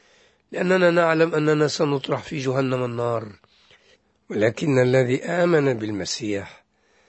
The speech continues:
الذي قبل المسيح في قلبه، الذي يحب يسوع المسيح المخلص الوحيد، فإنه ينال سلامًا عجيبًا.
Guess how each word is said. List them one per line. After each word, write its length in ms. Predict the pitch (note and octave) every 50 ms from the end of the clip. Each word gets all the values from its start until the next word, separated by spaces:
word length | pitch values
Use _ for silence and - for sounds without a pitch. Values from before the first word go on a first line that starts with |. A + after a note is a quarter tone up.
| _ _ _ _ _ _ -
الذي 260 | A2+ B2+ C3+ B2 C#3 C3+
قبل 380 | - - F#3 F3 E3+ E3 D#3
المسيح 600 | D3 C#3 C3+ C3+ B2+ - - G3 E3 D3 - C3
في 180 | A#2 - - D#3
قلبه، 680 | - - A#2+ G2+ F2+ F2 G#2+ A2+ F#2+ E2 F#2+ F#2 F2+ - - _ _ _ _ _ _ _ _ _ _ _ -
الذي 340 | A2 G#2 A2+ B2+ A#2+ B2 B2+
يحب 440 | B2 A2 - - D3 C3+ A#2+ B2+ C#3
يسوع 440 | C3+ B2 - - - D3+ C3 B2
المسيح 640 | B2+ C3+ C3 B2+ A#2 - - D3 C3+ C3+ B2 - -
المخلص 800 | - - B2+ C3 A#2 - - C3+ C#3 C#3 C3+ C3 C3 B2 - -
الوحيد، 640 | - C3 B2+ A#2+ A2 - - G#2+ A2+ A2+ G#2 G2+ G2+ - _ _ _ _ _ _ _ _ _ _ _ _ _ _ _ _ _ _ _ _ _
فإنه 460 | - C#3+ C#3 A2 A#2 B2+ A#2+ A#2+ A#2+ A#2
ينال 360 | A#2+ A#2+ A#2+ A#2+ B2 A#2+ A2+
سلامًا 580 | - - B2+ A2+ A#2+ A#2+ A#2 A2+ A2+ G#2 G2
عجيبًا. 680 | F2+ F2+ F#2 F#2+ G#2 G2+ G2+ G#2 G2+ G2+ F2+ E2+ D2+ D2